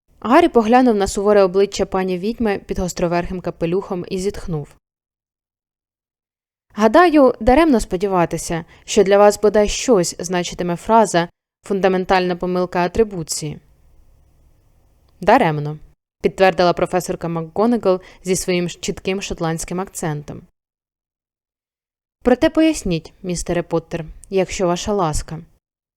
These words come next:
«Ну», протягнув Гаррі, доки намагався вигадати, як описати цей конкретний термін маглівської науки. Припустімо, ви прийшли на роботу і побачили, як ваш колега гамселить свій стіл.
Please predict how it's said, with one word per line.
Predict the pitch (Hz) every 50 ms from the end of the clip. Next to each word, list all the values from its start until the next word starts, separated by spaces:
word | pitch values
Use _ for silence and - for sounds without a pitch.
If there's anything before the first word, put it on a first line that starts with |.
| _ _ _ _ _ _ _ _ _ _ _ _ _ _ _ _ _ _ _ _ _ _ _ _ _ _ _ _ _ _ _ _ _ _ _ _ _ _
«Ну», | - 220 247 277 302 302 294 302 294 277 254 - - _ _ _ _ _ _ _ _ _ _ _ _ _ _ - 214
протягнув | - 214 208 208 214 196 196 208 202 190
Гаррі, | 185 180 208 226 262 254 208 185 180 175 - -
доки | 185 196 185 202 190
намагався | 190 185 196 196 196 196 190 185 - - 190 180
вигадати, | 185 196 208 214 196 170 180 175 - 180
як | 175 175 170 - -
описати | 185 - 185 - - 190 180 - 185
цей | - - - 220 185 170
конкретний | - - 165 160 - 180 175 170 170 _ - 165
термін | 160 - 185 190 214 240 240 226 196 180
маглівської | 170 170 170 175 175 170 - - - 190 185 202
науки. | 214 226 226 220 180 156 147 - 160 135 - _ _ _ _ _ _ _ _ _ _ _ _ _ _ _ _ _ _ _ _ _ _ _ _ _ _ _ _ _ _ _ _ _ _ _ _
Припустімо, | - 233 220 - 277 - - - 415 392 339 269 226 -
ви | 220 269 285
прийшли | - 247 240 - - 233
на | 226 220
роботу | 208 202 190 214 277 330 - - 220
і | 202 190 - - -
побачили, | - 196 180 220 247 277 - - 262 214 208 202
як | 202 196 196 -
ваш | 190 185 185 -
колега | - 180 175 185 208 254 254 233
гамселить | 202 185 180 175 175 - - 185 180 180 196 220 214 - - -
свій | - - - 175 190 190
стіл. | 185 - - - 185 165 147 -